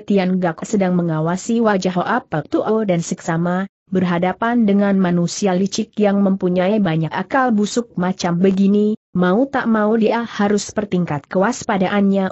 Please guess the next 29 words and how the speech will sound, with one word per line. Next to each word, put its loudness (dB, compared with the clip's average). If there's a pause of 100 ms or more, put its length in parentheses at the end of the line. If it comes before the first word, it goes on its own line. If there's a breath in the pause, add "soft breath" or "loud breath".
untuk -2
menghindarkan 2
diri 2
dari 2
serangan 0
bokongan. -2 (340)
Tapi -2
ketiga 2
irama 2
seruling 2
dari 2
si 2
dewa 2
cebol 0
bergema 2
tiada 0
hentinya 4
di 4
angkasa, -2 (240)
alisnya 0
segera 2
berkerut, 0 (240)
dengan 4
cepat -2
ia 2
menoleh 0
ke -4
samping -2
kalangan. -2